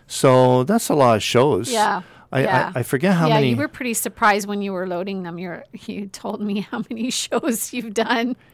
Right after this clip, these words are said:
Speaker 1: Yeah, well, you know what? I have to, um, when, when, when there's work to do, I, I ne-, unfortunately, I need to phone into the station and, and say, "Hey,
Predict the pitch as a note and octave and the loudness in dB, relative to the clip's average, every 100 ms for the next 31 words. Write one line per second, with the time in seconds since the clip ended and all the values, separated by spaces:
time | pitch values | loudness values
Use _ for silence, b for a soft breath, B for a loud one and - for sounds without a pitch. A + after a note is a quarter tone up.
0 | _ F#3+ A#3 A#2 C#3 F3 - - F3+ G3+ | _ 4 6 6 4 4 2 4 6 8
1 | E3 F#3 D3+ D#3+ G3+ G3 - - F3 D#3 | 6 4 2 4 4 2 -2 -2 0 2
2 | C3 B2 A#2 A2 A2 - _ _ _ - | 2 2 2 0 -4 -12 _ _ _ -20
3 | _ _ _ _ D3 C#3 C#3 - C#3+ C#3 | _ _ _ _ 2 4 4 -2 -2 -4
4 | _ B2+ C#3+ D#3+ A#2+ C3+ - G#2+ F#2 G2 | _ 2 4 4 6 6 6 -6 -6 -6
5 | A#2+ - C3+ C3 C3+ B2+ C3 - - _ | -8 -6 -2 -2 0 0 0 -4 -14 _
6 | - - D3+ B2+ C3 B2 C3+ B2+ C#3+ C#3+ | -20 -2 0 2 2 2 0 -4 -2 -2
7 | C#3+ B2 A#2 - - B2 B2 A2+ - A2 | 0 0 -2 -4 0 2 2 -2 -6 -8
8 | - - F#2 - C#3+ D3+ A2 G#2 B B | -6 -6 -6 -4 -4 -2 -2 -6 B B
9 | - A2+ C3+ A#2 A2+ B2+ B2+ | -6 -2 -2 0 0 -2 -2